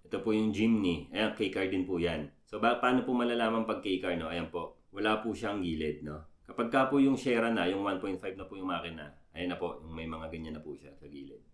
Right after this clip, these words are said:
Tsaka yung bumper niya, iba na. Sierra na po ang tawag dyan. So, ang kukunin po natin is ito lang, no? Yan. So, bali, ito po. Ito po yung sinasabi ko kay Yuki-chan na gusto ko, no?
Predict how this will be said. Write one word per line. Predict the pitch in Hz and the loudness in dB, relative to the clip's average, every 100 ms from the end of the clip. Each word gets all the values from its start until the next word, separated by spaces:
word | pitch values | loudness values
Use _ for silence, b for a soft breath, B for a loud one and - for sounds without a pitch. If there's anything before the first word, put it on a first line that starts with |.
| - - | -20 -12
Tsaka | 87 90 | -4 -2
yung | |
bumper | 82 82 85 85 | 0 0 0 0
niya, | 85 | 0
iba | 73 76 | -2 -4
na. | 76 | -6
Sierra | - 92 90 | -4 0 0
na | 87 | 0
po | 80 | -2
ang | 80 | -4
tawag | - 73 73 | -4 -4 -4
dyan. | 76 73 - | -8 -12 -8
So, | 95 | -6
ang | 95 98 | -4 -2
kukunin | 107 110 107 | 2 2 2
po | 107 104 | 0 0
natin | 104 92 80 78 - - - _ _ - | -2 -2 -4 -6 -14 -20 -20 _ _ -16
is | - 98 | -6 -4
ito | - - | -4 -4
lang, | 73 69 67 - - - - | -4 -4 -8 -16 -20 -20 -20
no? | 71 76 76 - 80 | -10 -10 -10 -16 -6
Yan. | 78 78 71 67 - - | -2 0 -2 -8 -12 -6
So, | |
bali, | 87 107 120 | 0 2 2
ito | 120 | 0
po. | 110 120 104 - - - | 0 2 2 -2 -18 -20
Ito | 101 | -10
po | 107 | -6
yung | 95 101 | -6 -6
sinasabi | 90 95 90 | -4 -4 -4
ko | 92 | -4
kay | 92 92 | -2 0
Yuki-chan | 87 82 85 | -2 -2 -4
na | 82 | -4
gusto | 80 - 71 | -8 -12 -10
ko, | 73 | -10
no? | 65 | -10